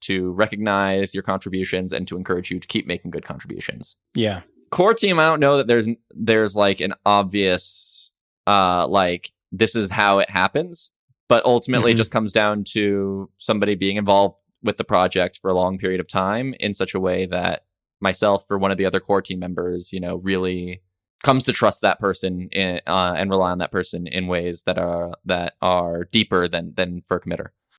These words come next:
Speaker 1: Yeah, and that's really, I mean, the di-, the difference between them is, is purely symbolic. Uh, that said, I do, uh, actually, it's, the, the one practical difference is that, um, only core team members, uh, can release new versions of the crate.
Speaker 2: So everybody has commit access on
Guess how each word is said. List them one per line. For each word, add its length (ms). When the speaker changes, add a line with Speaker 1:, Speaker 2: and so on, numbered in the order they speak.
Speaker 1:
Yeah, 120
and 80
that's 140
really, 200
I 60
mean, 280
the 160
di-, 160
the 100
difference 240
between 220
them 120
is, 140
is 180
purely 320
symbolic. 520
Uh, 360
that 180
said, 140
I 140
do, 200
uh, 360
actually, 300
it's, 160
the, 280
the 220
one 220
practical 400
difference 400
is 280
that, 360
um, 460
only 180
core 220
team 160
members, 440
uh, 240
can 260
release 800
new 120
versions 400
of 40
the 60
crate. 220
Speaker 2:
So 140
everybody 240
has 140
commit 240
access 460
on 320